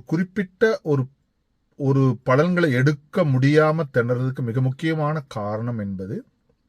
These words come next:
அது எந்த துறைகள் இருந்தாலும் சரி, அடிப்படையில கிரகங்களை பற்றி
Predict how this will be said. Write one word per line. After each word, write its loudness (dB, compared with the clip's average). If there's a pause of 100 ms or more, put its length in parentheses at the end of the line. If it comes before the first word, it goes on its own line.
(680)
அது 2 (120)
எந்த 0
துறைகள் 2
இருந்தாலும் 0
சரி, -6 (1300)
அடிப்படையில 0 (220)
கிரகங்களை 2
பற்றி -10